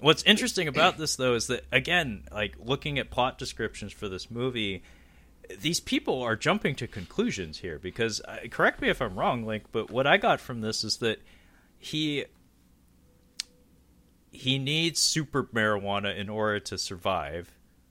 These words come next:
Uh, like, he's super, he's still addicted to the super marijuana. Um, and, but there's other elements of the plot that seem to be, like,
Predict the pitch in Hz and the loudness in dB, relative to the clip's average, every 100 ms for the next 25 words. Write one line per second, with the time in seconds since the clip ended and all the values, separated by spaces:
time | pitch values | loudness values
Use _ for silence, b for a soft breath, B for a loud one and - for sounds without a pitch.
0 | _ _ _ - 82 90 98 - 117 - | _ _ _ -10 -6 -2 -2 2 2 2
1 | 147 147 151 131 - - 151 160 120 131 | 2 0 -2 0 2 6 6 6 4 2
2 | 151 - 123 117 90 - 143 117 95 90 | 2 0 -4 -6 -8 -6 -6 -6 -8 -6
3 | 82 82 82 85 92 - - - _ _ | -8 -8 -8 -6 -6 -8 -18 -20 _ _
4 | - - 107 104 104 - 123 123 - - | -16 2 4 4 0 -2 0 0 -8 -20
5 | - 139 135 - - 135 127 131 143 143 | 2 6 6 4 2 2 6 6 6 6
6 | 127 135 127 120 - 104 - - - 131 | 4 4 4 0 -2 -6 -8 -8 4 8
7 | 123 - 107 - - 120 117 107 104 110 | 8 4 -2 0 2 0 0 -4 -2 0
8 | 110 104 - - - - - - - - | 0 -2 -6 -20 -20 -20 -20 -20 -20 -20
9 | - - - - 123 123 107 101 | -18 -18 -16 -8 0 2 0 -12